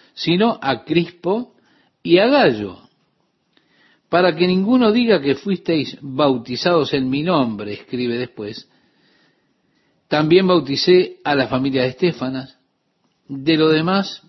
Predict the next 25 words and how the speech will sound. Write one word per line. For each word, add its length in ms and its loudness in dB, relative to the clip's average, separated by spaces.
no 220 0
sé 160 0
si 120 -4
he 40 0
bautizado 520 -4
a 40 -4
algún 200 -6
otro, 240 -6
no 120 -6
recuerdo, 480 -4
en 80 -14
otras 180 -18
palabras, 500 -16
pues 220 2
no 260 2
me 220 0
envió 420 0
Cristo 540 -4
a 160 -4
bautizar, 880 -4
sino 640 -2
a 360 -4
predicar 840 0
el 160 -8
Evangelio". 760 -8